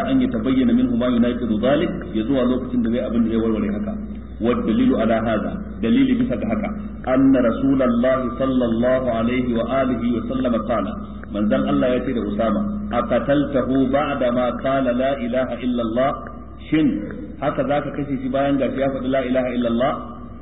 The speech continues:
Wa qala, ko manzon Allah ya ce, "Umirtu an uqatila an-nasa hatta yaqulu la ilaha illa Allah." An umarce ni in yaki mutane har sai sun faɗi la ilaha illa Allah.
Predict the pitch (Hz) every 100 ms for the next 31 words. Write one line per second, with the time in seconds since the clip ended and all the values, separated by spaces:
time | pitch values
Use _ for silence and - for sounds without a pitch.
0 | - - - 113 113 135 117 - - -
1 | 127 135 120 127 131 131 117 113 98 -
2 | - - 117 120 139 - 123 147 131 143
3 | 139 139 127 120 135 123 120 110 139 135
4 | 107 123 131 135 135 135 120 123 120 120
5 | 117 113 123 147 - - - - 139 151
6 | 139 123 113 143 139 131 123 120 120 -
7 | 147 123 120 117 120 143 - 151 147 151
8 | 151 131 135 131 120 120 117 117 120 135